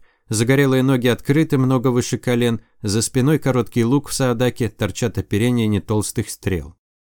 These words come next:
На загорелой шее массивная цепь из необработанных золотых самородков. Выгоревшие волосы схвачены на лбу, расшитым мелким бисером ремешком. «Какие там сорок рыцарей?»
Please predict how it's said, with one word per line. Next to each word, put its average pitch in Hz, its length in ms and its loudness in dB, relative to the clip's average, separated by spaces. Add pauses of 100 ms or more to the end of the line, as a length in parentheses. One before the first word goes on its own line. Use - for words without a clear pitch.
(100)
На 110 160 0
загорелой 123 460 2
шее 151 340 0
массивная 120 580 -2
цепь - 320 -2
из 113 120 0
необработанных 117 760 0
золотых 113 420 -2
самородков. 120 680 -4 (380)
Выгоревшие 151 580 2
волосы 175 440 0
схвачены 127 540 -2
на 110 140 2
лбу, 120 340 0 (200)
расшитым 147 600 0
мелким 117 460 2
бисером 117 480 0
ремешком. 104 640 -4 (840)
«Какие 180 360 2
там 196 200 0
сорок 190 320 2
рыцарей?» 101 520 -2